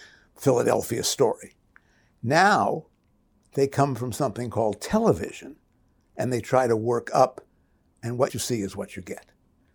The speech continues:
That's the difference. And I thought that I would heard a great insight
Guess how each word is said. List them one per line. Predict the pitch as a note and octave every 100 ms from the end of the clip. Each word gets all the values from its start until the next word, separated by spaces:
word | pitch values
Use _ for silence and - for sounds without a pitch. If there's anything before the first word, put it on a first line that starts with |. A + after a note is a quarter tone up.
| _
That's | A2 A2 -
the | G2+
difference. | G2 - - - - _ _ _ -
And | A#2+
I | A2
thought | A2 B2+ B2+
that | B2+ A2 - -
I | G#2
would | G#2+ A2
heard | - A2+ A2+ - _ _ -
a | D3
great | A2 B2 A#2 -
insight | C#3 C#3 B2+ A2 A2